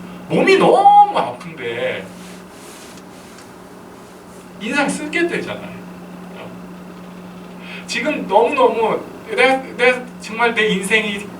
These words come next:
어떻게 해야 될지 모르겠고 괴로워요. 근데 그때도 "할렐루야." 하는 것은 정말 놀라운 성령의 역사거나 가식인 거죠. 가식이 훨씬 많아서 문제죠.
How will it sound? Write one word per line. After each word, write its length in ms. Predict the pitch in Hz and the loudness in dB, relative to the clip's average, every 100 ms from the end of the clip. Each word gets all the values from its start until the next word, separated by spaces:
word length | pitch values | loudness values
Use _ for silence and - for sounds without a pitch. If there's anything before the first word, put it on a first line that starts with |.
| - | -2
어떻게 340 | - 175 226 | -2 2 2
해야 120 | 214 | 4
될지 260 | 190 185 180 | 4 0 -2
모르겠고 560 | 151 165 175 175 175 170 | -6 -6 -4 -4 -4 -4
괴로워요. 720 | 147 165 180 - 123 120 - - - - - - - | 0 2 0 -2 0 0 -2 -12 -16 -16 -16 -16 -12
근데 160 | 185 185 | -2 0
그때도 600 | 175 - 185 180 190 - - - - - - | 0 0 2 2 0 -2 -10 -14 -14 -14 -10
"할렐루야." 800 | - 127 135 139 127 117 120 123 127 | -8 -6 -4 -2 0 2 2 2 2
하는 200 | 175 180 | 2 2
것은 420 | - - 220 - - - - - - | 2 2 -2 -4 -8 -16 -16 -16 -10
정말 600 | - - 240 285 311 - | 0 2 2 4 4 6
놀라운 380 | 330 165 175 180 | 4 4 4 2
성령의 440 | 180 185 190 185 | 0 0 2 0
역사거나 640 | - - 120 107 113 139 | 0 -2 -2 0 -2 -2
가식인 500 | - 107 104 90 90 | -4 -4 -4 -6 -8
거죠. 220 | 92 - - - - - - - - - - - - - - - - - | -10 -12 -12 -14 -14 -14 -16 -16 -16 -16 -16 -16 -16 -16 -16 -16 -16 -14
가식이 300 | - - - | -10 -10 -10
훨씬 280 | 101 107 - | -10 -10 -10
많아서 320 | - - - - | -12 -14 -14 -14
문제죠. 420 | - - - | -14 -14 -16